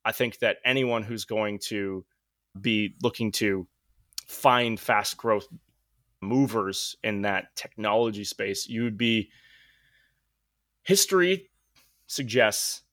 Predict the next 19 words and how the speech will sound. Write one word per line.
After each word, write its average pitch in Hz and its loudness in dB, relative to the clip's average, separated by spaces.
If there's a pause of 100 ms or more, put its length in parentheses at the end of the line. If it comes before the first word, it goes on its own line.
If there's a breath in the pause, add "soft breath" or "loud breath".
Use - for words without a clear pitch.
(140)
that 120 0
it's 117 -4
unlikely 131 2
to 110 -8
be 104 -2
one 104 -2
of 101 -4
the 98 -12
five 92 -4
businesses 127 -8
that 110 0 (100)
were 101 -4
dominating 107 2
the 95 -6
S 95 -4
and 92 -16
P - -18
five - -12
hundred. - -20